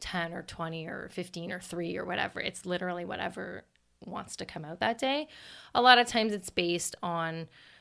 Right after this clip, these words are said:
the day before or what's coming up ahead, you know. So for example, on a day when I'm giving a presentation, uh, for a corporate client, you know, I'll, I'll often write down that I'm,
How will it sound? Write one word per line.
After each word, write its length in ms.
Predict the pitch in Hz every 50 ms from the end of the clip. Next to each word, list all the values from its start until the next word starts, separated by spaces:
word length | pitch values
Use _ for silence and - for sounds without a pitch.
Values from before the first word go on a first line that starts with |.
| - - _ _ _ _ _ _ -
the 180 | 190 170 196
day 160 | 175 190 185 175
before 500 | 185 180 - - 262 254 247 240 240 226
or 100 | 208 180
what's 280 | 170 180 180 180 - -
coming 300 | - - 185 175 175 175
up 100 | 170 -
ahead, 580 | - 170 - - 233 214 208 208 208 208 202 - - - - - _ _
you 100 | 208 196
know. 200 | 190 185 185 180
So 220 | 180 - - 180
for 140 | 175 - 185
example, 400 | 175 175 - 170 165 165 180 170
on 140 | 170 170 170
a 60 | 170
day 160 | 160 170 170 165
when 100 | 170 170
I'm 120 | 170 165
giving 220 | - 185 175 170 175
a 40 |
presentation, 760 | 175 - - 160 165 165 160 - - 156 - - 180 165 165 165
uh, 320 | - - 156 151 - - -
for 120 | - 180
a 40 | 185
corporate 320 | - - 240 240 247 240
client, 500 | 240 - 247 233 226 220 220 226 220 220 208
you 80 | 202
know, 140 | 190 190 190
I'll, 180 | 185 - - - -
I'll 120 | 180 175
often 300 | 180 185 180 - 196 180
write 180 | 175 170 175 -
down 220 | 170 160 165 160
that 100 | 160 160
I'm, 200 | - - -